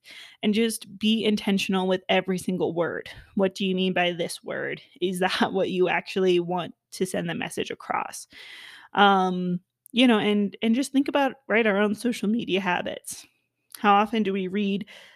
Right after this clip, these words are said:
that far past the first few lines of a long caption? Right? Sometimes we do. Oftentimes we don't. The general trend of social media is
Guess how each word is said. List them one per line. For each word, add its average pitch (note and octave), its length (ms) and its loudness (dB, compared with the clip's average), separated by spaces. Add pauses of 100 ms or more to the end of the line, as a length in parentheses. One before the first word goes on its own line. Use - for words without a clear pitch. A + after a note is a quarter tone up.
(120)
that G#3+ 240 0
far G#3 240 0
past F3 520 -2
the F#3 80 -8
first F#3 320 -6
few F3+ 200 -2
lines F3 360 -4
of - 80 -12
a F3+ 40 -2
long F3 240 -6
caption? - 540 -6 (1000)
Right? G3 400 -2
Sometimes G3 500 -4
we E4+ 60 4
do. C#4 220 -2 (600)
Oftentimes B3 460 2
we E4+ 80 6
don't. C4 280 2
The G#3+ 80 0
general G#3 380 6
trend A#3+ 460 0
of A#3+ 80 -4
social G3+ 340 0
media F3+ 420 0
is F#3+ 260 -2